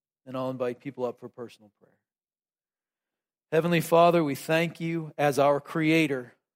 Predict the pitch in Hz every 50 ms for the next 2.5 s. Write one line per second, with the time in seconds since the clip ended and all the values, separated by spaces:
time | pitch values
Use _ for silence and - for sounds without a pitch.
0 | _ _ _ _ _ _ _ _ _ _ _ _ _ _ _ _ _ _ _ _
1 | - 131 127 - - 143 156 165 165 139 117 135 123 131 123 120 - _ 127 135
2 | 127 117 _ _ 127 113 113 104 98